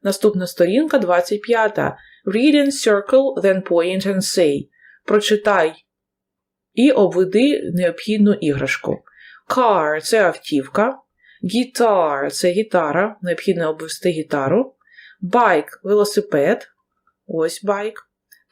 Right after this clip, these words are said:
Train — потяг, необхідно circle — обвести потяг.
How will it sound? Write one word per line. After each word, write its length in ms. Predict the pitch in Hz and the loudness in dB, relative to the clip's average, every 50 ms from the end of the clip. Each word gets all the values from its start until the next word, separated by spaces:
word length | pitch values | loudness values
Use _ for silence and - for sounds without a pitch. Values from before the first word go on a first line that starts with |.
| - - | 0 4
Train — 440 | 285 277 262 220 190 175 165 170 - | 4 6 6 6 4 0 -2 -6 -4
потяг, 640 | - 196 180 156 156 - - 208 214 220 - - _ _ _ _ _ - | 0 2 4 4 2 2 0 0 0 -2 -4 -10 _ _ _ _ _ -6
необхідно 680 | 175 175 175 175 - 208 202 180 180 180 175 170 - - | -4 -4 -4 -2 0 0 0 0 -2 -4 -4 -4 -6 -10
circle — 500 | - - - 180 160 - - 151 143 - | -6 -2 0 0 0 0 -2 -6 -4 0
обвести 560 | - 175 180 175 170 185 175 160 - - - 156 | 0 0 0 0 0 0 0 0 -2 -6 -8 -10
потяг. 540 | - - 160 156 151 - - 226 262 - | -6 -4 -2 -2 -2 0 -2 -2 -2 -4